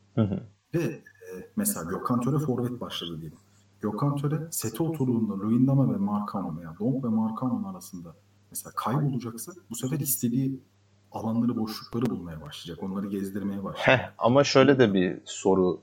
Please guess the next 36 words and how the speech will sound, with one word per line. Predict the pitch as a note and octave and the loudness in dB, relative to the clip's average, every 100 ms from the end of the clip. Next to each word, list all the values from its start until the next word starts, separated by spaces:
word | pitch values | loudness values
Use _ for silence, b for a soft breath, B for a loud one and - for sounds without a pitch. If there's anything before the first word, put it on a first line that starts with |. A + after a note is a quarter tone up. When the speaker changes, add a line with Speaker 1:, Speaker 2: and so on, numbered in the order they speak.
| - | -4
Speaker 1:
Ben | F#2+ G#2 B2 | 8 8 12
zaten | C3+ C3+ D3+ C3 | 10 8 2 0
burada | C3+ D#3+ | -2 -4
topa | - - C3 | -4 -4 8
hakim | A#2 A#2+ D3 C3+ | 10 10 6 0
olma | C3+ C3+ | 2 2
çabam | - B2 D#3+ F#3+ | 6 6 8 6
şeyden | - A#2+ C#3 | 4 4 4
kaynaklı. | C#3+ F#2+ F2+ F#2 D2+ - _ _ _ _ _ - | 2 -2 -2 -6 -16 -20 _ _ _ _ _ 0
Larin'i | G2 B2+ C3+ G#2+ | 10 10 10 8
geriye | G2 F#2+ F#2 | 6 8 8
bastırayım. | F#2 F2+ - F#2 G2+ D#3 - _ | 8 4 4 2 2 2 -4 _
Hani | - F#2+ F2 G2 | 0 0 0 2
benim | G#2+ G#2+ | 4 6
bekimle | G#2 - A2 G2+ F#2 - - | 4 4 4 6 4 -2 2
gelsin. | G2 F#2+ - B2 D#3 _ _ - | 4 4 2 -4 -4 _ _ -18
İşte | - - - | -2 2 2
Ömer | A2 A2+ A#2 | 8 10 12
Bayram'ı | A#2+ B2+ C3 | 12 10 6
kasti | B2+ A#2+ - B2+ | 6 4 6 4
koydum | B2+ B2 C#3 C3 | 8 8 6 6
ki | C3 G2 - - | 4 4 0 -4
Ömer | G2+ G#2+ | 4 10
Bayram | G#2+ G#2+ | 12 10
çizgi | G#2+ G#2 G2+ | 8 -2 2
inmeyi | G#2+ G#2 G#2+ | 4 6 4
seven | - G#2 G#2+ | 6 6 6
bek. | F#2 - - _ _ - - - | 4 2 -6 _ _ 4 4 2
Hani | - F2+ F2 _ _ - | -14 -12 -12 _ _ -2
gitsin | A#2 - C#3+ C#3 - - | 0 4 6 6 0 2
Gezali'yi | A2 A#2 B2 C3 C3 | 8 12 12 10 10
götürsün, | B2+ A#2 G2+ A2 | 8 8 2 4
Rozier'i | G#2+ A2 A#2 A#2+ | 6 8 10 10
ba-, | A#2 B2+ A2+ | 12 10 10
biraz | G#2+ G2 | 8 10
bastırsın. | G2 F#2 - F#2+ A2 B2 | 8 6 4 -6 -4 -4